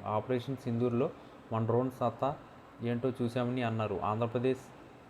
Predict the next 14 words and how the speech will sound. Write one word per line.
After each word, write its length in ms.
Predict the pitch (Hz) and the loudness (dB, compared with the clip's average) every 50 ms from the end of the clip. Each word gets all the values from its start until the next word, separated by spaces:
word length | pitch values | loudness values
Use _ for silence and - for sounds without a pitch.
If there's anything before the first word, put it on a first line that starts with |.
| - - - - - | -20 -20 -20 -8 -4
సైన్స్ 260 | 120 117 123 127 120 - - | -2 0 0 -2 -4 -4 -2
ఆవిష్కరణ 480 | 117 117 120 123 117 120 - 123 123 123 | 0 2 2 2 0 -2 -2 -2 -2 -2
కేంద్రంగా 520 | 120 - 117 113 117 117 120 117 120 127 | -2 0 0 0 2 2 0 0 0 0
ఉందని, 460 | 123 117 113 113 117 117 131 147 127 123 | 2 2 2 2 0 0 0 -2 -2 -4
ఇక్కడ 200 | 117 - 123 120 | -4 0 0 2
అనం-, 440 | 120 120 117 117 117 117 117 120 120 - - - - - - - - - - 113 | 2 4 2 2 2 0 -2 -2 -4 -8 -12 -18 -20 -20 -20 -20 -20 -8 -2 0
అనంత 280 | 117 120 123 120 131 | 0 2 2 2 4
అవకాశాలతో 680 | 127 120 117 117 127 123 123 - 127 120 117 - 127 | 4 4 4 4 4 2 4 4 2 0 2 2 0
పాటు 420 | 120 - 120 117 110 - 143 180 208 - - - - 120 | 0 4 4 4 4 4 0 -2 -2 -4 -10 -8 -2 0
ఏపీ 280 | 120 120 117 - 131 | 0 0 0 0 0
యువతకు 400 | 123 120 117 117 - 127 127 127 | 2 2 2 0 0 0 2 2
అపార 300 | 117 110 113 120 120 123 | 2 4 4 4 4 4
శక్తి 320 | 117 - 123 117 - - 120 | 2 0 -4 -4 -2 -2 -2
ఉందని 340 | 117 113 117 120 135 165 | 0 2 0 0 -2 -4